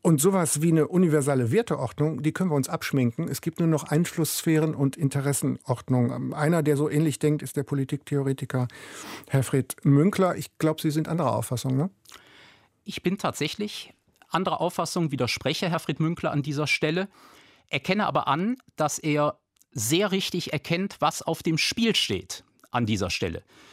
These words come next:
Speaker 2: Auf einer sehr grundsätzlichen Ebene, die Münkler anspricht, zielt der russische Angriff tatsächlich auf den Übertritt in eine andere Völkerrechtsordnung. Und man kann das durchaus so formulieren, in eine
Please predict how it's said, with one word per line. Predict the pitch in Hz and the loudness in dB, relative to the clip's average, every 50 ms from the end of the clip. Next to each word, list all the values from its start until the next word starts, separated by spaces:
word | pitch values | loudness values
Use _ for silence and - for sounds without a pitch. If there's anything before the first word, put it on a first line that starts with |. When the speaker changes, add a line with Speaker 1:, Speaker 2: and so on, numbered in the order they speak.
| - - - - _ _ - | -20 -20 -20 -20 _ _ -6
Speaker 2:
Auf | - - | -4 -2
einer | - 151 151 151 | 0 0 2 2
sehr | 135 156 147 139 | 2 2 0 0
grundsätzlichen | 117 127 135 202 247 262 - 190 147 - - - 127 - - 120 | 0 0 2 2 2 2 2 0 -2 -2 -2 -2 0 0 0 0
Ebene, | - 127 123 120 113 117 110 | 0 0 0 2 2 2 2
die | 107 120 117 | 2 2 2
Münkler | 135 151 175 - - 131 - - | 2 2 0 0 0 0 0 0
anspricht, | 131 156 180 - - - - 190 196 - - - | 0 0 -2 -4 -4 -4 -4 -4 -4 -6 -8 -10
zielt | - - - - - - - 165 175 202 233 262 262 - - - | -12 -10 -4 -2 -2 0 0 0 0 0 0 -2 -2 -4 -4 -2
der | 208 190 180 | 0 0 0
russische | - 170 190 - - 190 175 - 196 - | 0 0 -2 0 0 0 2 2 2 0
Angriff | - 156 180 185 - 170 185 185 - - - - | 0 0 0 -2 -2 -2 -2 -4 -4 -8 -8 -4
tatsächlich | - 170 160 156 - - 180 202 - - - 202 202 208 - - - - | -2 0 0 0 0 -2 -2 -2 -2 -2 -4 -6 -6 -6 -8 -12 -8 -4
auf | - 151 156 - - - - - - | -2 -2 -2 -4 -6 -12 -18 -6 -2
den | 143 135 127 120 - _ _ - | 0 0 0 0 -2 _ _ 0
Übertritt | 185 202 208 226 208 202 - - - 196 190 - - - _ | 0 2 2 2 0 0 -2 -2 -2 -2 -2 -2 -4 -4 _
in | - 185 196 196 - | 0 0 2 0 0
eine | - 160 165 165 170 - | -2 -2 0 0 0 0
andere | 151 151 165 160 143 113 104 92 90 - _ _ _ | 0 0 2 2 2 0 0 -2 -4 -6 _ _ _
Völkerrechtsordnung. | - - - 120 107 - 101 87 87 - - - - 87 - - - - - - | -4 0 0 0 2 0 -2 -4 -4 -6 -8 -8 -8 -10 -10 -10 -12 -14 -12 -6
Und | - 131 | -2 0
man | 135 135 135 | 0 0 0
kann | - 180 190 196 | -2 -2 -2 0
das | 196 180 - | -2 -2 0
durchaus | - 180 202 202 - - 175 - - | 0 0 0 0 -2 -4 -4 -2 0
so | 185 185 | -2 0
formulieren, | - - 175 156 147 156 196 240 240 185 123 | 0 0 2 2 2 2 2 2 2 2 0
in | 113 151 180 214 - | 0 0 0 0 0
eine | - 180 165 156 147 | 0 0 0 0 -2